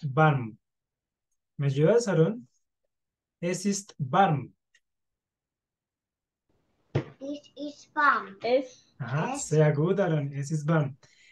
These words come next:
Speaker 1: Listo. ¿Y cómo decimos que hace mucho frío? ¿Quién me ayuda? Muchas gracias, Aarón. Lo hiciste muy bien.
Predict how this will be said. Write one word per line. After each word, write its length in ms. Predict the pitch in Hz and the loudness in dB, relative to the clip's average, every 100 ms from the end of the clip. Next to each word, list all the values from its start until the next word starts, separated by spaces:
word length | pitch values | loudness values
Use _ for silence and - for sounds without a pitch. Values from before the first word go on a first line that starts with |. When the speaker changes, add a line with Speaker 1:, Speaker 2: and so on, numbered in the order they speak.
| _ - | _ 0
Speaker 1:
Listo. 340 | 160 175 160 | 2 2 0
¿Y 100 | 160 | 0
cómo 240 | 180 202 | 4 4
decimos 520 | 226 220 202 190 190 - | 6 4 0 0 -2 -2
que 100 | 202 | 0
hace 220 | 175 175 | 0 0
mucho 340 | 175 175 175 160 | -2 -4 -4 -4
frío? 340 | 180 180 139 | 0 0 2
¿Quién 180 | 160 170 | 0 0
me 80 | 170 | 0
ayuda? 400 | 170 160 131 - _ _ - | 0 0 -2 -8 _ _ -4
Muchas 320 | 175 196 170 | 0 0 2
gracias, 320 | 196 214 202 | 2 2 0
Aarón. 180 | 180 170 | -2 0
Lo 60 | 151 | 0
hiciste 260 | 147 165 | -2 -4
muy 140 | 165 160 | -2 -2
bien. 240 | 165 | -4